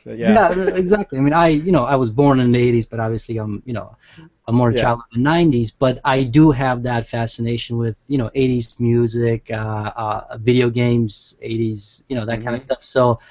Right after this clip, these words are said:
Speaker 2: and I'm pretty sure the guys that made the movie, they're, from what I've seen, I think they are part of that generation as well. So I think it was a great move to, to choose that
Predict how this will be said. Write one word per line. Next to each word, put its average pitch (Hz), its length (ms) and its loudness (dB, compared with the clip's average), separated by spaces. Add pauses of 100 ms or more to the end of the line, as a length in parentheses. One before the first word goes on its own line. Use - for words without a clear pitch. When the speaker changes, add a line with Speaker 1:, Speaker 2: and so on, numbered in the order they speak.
(400)
Speaker 2:
and 143 300 2
I'm 139 120 0
pretty 202 200 6
sure 170 220 2
the 143 100 4
guys 139 380 2
that 113 220 -6
made 143 300 2
the 139 120 -6
movie, 120 340 0
they're, 110 420 -2 (480)
from 143 200 0
what 143 100 4
I've 143 160 0
seen, 123 160 -4
I 117 60 -2
think 127 240 -2
they 120 120 -2
are 123 260 -2
part 123 220 -6
of 117 80 -4
that 117 140 -4
generation 120 420 -6
as 101 140 -8
well. 131 240 -2
So 123 420 -4 (540)
I 135 80 0
think 170 160 4
it 175 40 8
was 147 140 6
a 135 80 4
great 135 400 2
move 131 480 2 (120)
to, 120 360 0
to 123 100 -12
choose 123 400 -2
that 104 280 -6